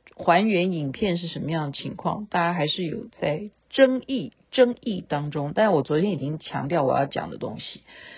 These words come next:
那个是不是我们在看一个人他有没有好好做事的那个东西上面，你要做一个取舍，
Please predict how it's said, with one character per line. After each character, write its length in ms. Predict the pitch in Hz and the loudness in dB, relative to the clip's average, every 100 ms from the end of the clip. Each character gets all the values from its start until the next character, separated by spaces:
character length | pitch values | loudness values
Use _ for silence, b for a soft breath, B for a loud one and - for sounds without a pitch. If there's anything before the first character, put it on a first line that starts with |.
| B | B
那 220 | - 302 254 | 0 2 6
个 140 | 180 | 4
是 200 | - 247 | 4 -2
不 80 | 196 | -2
是 220 | 190 208 | 0 2
我 220 | 165 143 | 2 0
们 220 | 143 147 | -2 -6
在 400 | 170 180 156 151 - _ b b b b b b _ | -2 0 0 -2 -10 _ b b b b b b _
看 300 | - 269 240 | -6 -2 0
一 100 | 196 | 0
个 180 | 180 185 | 2 4
人 260 | 160 147 147 | 4 2 0
他 220 | - 202 | -4 0
有 140 | 180 143 | 0 2
没 80 | |
有 80 | 165 | 0
好 140 | 170 151 | 0 2
好 100 | 160 | 0
做 300 | - 185 165 | 0 0 0
事 260 | - 165 | -2 -8
的 380 | 135 127 120 - _ _ _ | -6 -8 -8 -14 _ _ _
那 140 | 190 | -6
个 120 | 165 143 | -4 -2
东 200 | 156 165 | -2 -4
西 240 | - 151 | -6 -10
上 240 | 147 175 | -6 -4
面， 220 | 160 147 151 | -4 -4 -2
你 60 | |
要 160 | 151 185 | 0 0
做 240 | 208 185 | 2 0
一 40 | 160 | 0
个 140 | 156 | -4
取 360 | - - 135 143 | -6 -4 -4 -4
舍， 320 | - - | -6 -10